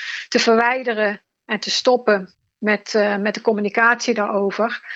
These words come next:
Eh, er was beslag gelegd op zijn bankrekening, zijn huis wordt geveild, maar dat was dan blijkbaar nog niet voldoende. Dus nu heeft men, eh,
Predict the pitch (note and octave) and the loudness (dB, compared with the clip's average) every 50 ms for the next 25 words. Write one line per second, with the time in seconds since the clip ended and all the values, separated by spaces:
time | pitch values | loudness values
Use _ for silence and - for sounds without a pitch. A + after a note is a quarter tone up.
0 | - - - - - - - - - - - _ _ _ _ _ _ _ - G#3 | -14 -14 -14 -14 -14 -16 -16 -18 -20 -20 -20 _ _ _ _ _ _ _ -2 0
1 | G#3+ G#3 G#3 G#3 G#3 G3 G#3 G3 A3+ G3+ - - - G#3 - C4 C4+ C4+ - - | 0 2 2 0 2 0 0 0 0 -2 -2 -2 0 0 2 4 2 2 2 0
2 | C4 B3 A#3 A3 - - C4 A#3+ A#3 - - A3 G#3+ G3+ G3+ G3+ G3+ F#3 F#3+ _ | 0 0 0 -2 -4 -4 -4 -4 -2 -2 0 0 0 0 0 -2 -4 -4 -8 _
3 | _ _ B3 B3 B3+ G#3 A3 A#3+ C4 C4 B3+ - B3 A#3 A3+ A3+ A#3+ A3+ A3+ A3 | _ _ -18 -12 -6 -2 0 0 0 -2 -2 2 2 2 4 2 2 2 2 2
4 | A3 A3 A3 A#3 A3+ A3+ - - A3+ G#3+ G3 A3 A#3 B3 C4 B3 - A#3+ A3+ A3+ | 2 2 0 -2 -4 -4 -2 0 0 2 2 2 2 2 0 0 2 2 2 2
5 | A3+ - A3+ - - A3 G#3+ G#3+ G#3 G#3+ G#3 - - - - - G#3+ G#3+ A3 G#3+ | 2 -2 -4 -2 0 0 2 2 2 2 0 -2 -6 -8 -8 -4 2 4 6 6
6 | G#3 G#3 G#3 A3 - _ G#3 A3+ A3+ A3+ A3+ A#3 G#3+ A3 - A3+ G#3 G#3 G#3 G#3+ | 6 4 2 0 -4 _ 0 0 0 2 2 0 0 2 2 0 2 2 0 -2
7 | F#3 _ - A#3 A#3 A#3+ A#3 G#3 A3 A3 G#3+ G#3+ G#3 - A#3+ A#3+ A3+ - - G#3+ | -4 _ 2 2 2 2 2 0 -2 -2 -2 -2 -2 2 2 2 2 2 -2 -2
8 | G3 A3 A#3+ A#3 G#3+ G#3 G3 G3 G#3 - - A3+ A3+ G#3+ G3 G3+ G#3+ G3+ - - | 2 2 4 4 4 2 2 0 -2 -2 2 2 2 4 4 2 0 -2 -2 0
9 | G#3 G3+ G3+ G3 G3 G3 G3+ G3 G3 F#3+ F#3 G3 | 0 0 0 0 -2 -4 -4 -4 -4 -4 -4 -6